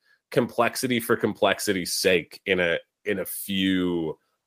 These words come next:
of the, the areas. It was like, "Okay, we're just putting these in so that we have, we have an, an extra way to combo something," is kind of the, what I heard about it. We're talking about Woodcraft,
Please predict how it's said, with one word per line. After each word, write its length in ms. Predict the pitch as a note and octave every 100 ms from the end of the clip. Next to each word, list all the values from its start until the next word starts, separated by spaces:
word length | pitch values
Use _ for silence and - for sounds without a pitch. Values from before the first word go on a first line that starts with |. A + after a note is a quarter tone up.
| _ -
of 360 | F2+ F2 F2 F2+
the, 360 | F2+ E2 D#2+ F#2
the 140 | -
areas. 560 | E2 E2 D2+ - - -
It 60 | F#2+
was 160 | E2
like, 160 | E2+ F#2+
"Okay, 480 | D3+ D3+ A2+ G2 F#2+ - -
we're 120 | A2
just 360 | A2 B2 C#3 -
putting 260 | A2+ G2+
these 200 | G2+ F2+
in 260 | F#2+ F2+ F2
so 120 | -
that 120 | F2 E2
we 80 | F2
have, 460 | F2 E2+ E2 - - _ -
we 140 | G#2+
have 280 | F#2+ G2 F#2+
an, 180 | F#2 -
an 140 | A2 G#2+
extra 380 | A#2+ - B2+
way 200 | G2+ G2+
to 80 | G2
combo 600 | G2 - F#2+ F2 D#2+ C#2
something," 520 | - B1+ - - D2
is 120 | F2+ -
kind 260 | A#2 B2
of 140 | B2 B2
the, 340 | A#2 A#2 A2+ - _ _ _ G2 -
what 320 | A2+ A2+ A#2
I 100 | A2
heard 260 | A2 A2 A2
about 300 | A2 A2+ A#2+
it. 160 | E3 - _ _ -
We're 80 | A2+
talking 220 | B2+ A#2
about 180 | G#2 F#2
Woodcraft, 760 | G2 F#2+ - F2 E2 - -